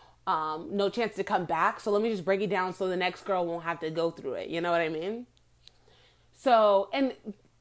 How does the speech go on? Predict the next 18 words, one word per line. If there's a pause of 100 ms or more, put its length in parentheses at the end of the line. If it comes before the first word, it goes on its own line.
mind
you, (380)
I
live (220)
on,
I,
at
the
time
I
lived
on
Northern
and
Nineteenth, (320)
and
I
drove